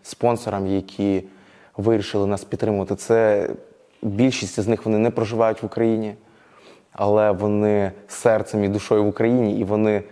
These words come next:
дуже радіють, коли є розвиток дітей. Для них це також дуже, дуже і для них підбадьорення, що ми щось робимо,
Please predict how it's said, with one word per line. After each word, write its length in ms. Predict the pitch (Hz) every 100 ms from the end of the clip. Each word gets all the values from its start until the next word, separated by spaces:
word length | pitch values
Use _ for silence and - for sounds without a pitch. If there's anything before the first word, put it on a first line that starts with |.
| - - -
дуже 380 | 98 117 107 104
радіють, 360 | 104 110 98
коли 260 | - 104 98
є 160 | 98
розвиток 580 | - 107 131 117 - 104
дітей. 480 | 98 98 107 104 98 80
Для 280 | - 104 101
них 200 | 104 101
це 220 | - -
також 400 | 95 98 101 98
дуже, 500 | 98 104 98 101 98 90 - - - _ _ _ - -
дуже 360 | 107 113 107
і 60 | 104
для 140 | 104
них 200 | 123 143
підбадьорення, 720 | 143 113 110 110 110 107 101
що 160 | 95 113
ми 120 | 107
щось 260 | - 104 -
робимо, 500 | 123 123 110 107